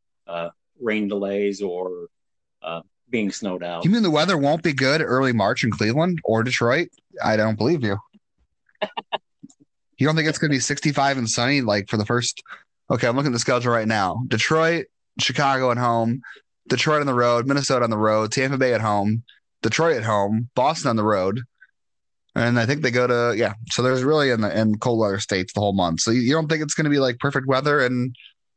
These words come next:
Speaker 2: early March and late in April? <coughs>
Speaker 1: Not a, <laughs> not a chance.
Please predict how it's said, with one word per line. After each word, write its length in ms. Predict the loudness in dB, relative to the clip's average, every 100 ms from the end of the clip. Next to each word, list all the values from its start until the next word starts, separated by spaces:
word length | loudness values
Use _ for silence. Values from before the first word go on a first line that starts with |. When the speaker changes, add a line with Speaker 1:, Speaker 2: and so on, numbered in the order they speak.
| _ -6
Speaker 2:
early 240 | 0 2 2
March 400 | 2 0 0 0
and 340 | 2 0 -2 -6 -2
late 260 | 0 2
in 280 | 2 0 0
April? 400 | -2 0 -2 -4 _ _ _ -8
<coughs> 60 | -6 -6 -10 -8 -8 -6 -4 -4 -6 _ _ _ _ _ _ _ _ _ -12 -12 -12 _
Speaker 1:
Not 220 | -2 0
a, 760 | 0 -4 -18 _ -6 -6 -4 -6 -6
<laughs> 160 | -20 -4
not 180 | 0 2
a 40 |
chance. 460 | 2 0 -2 -6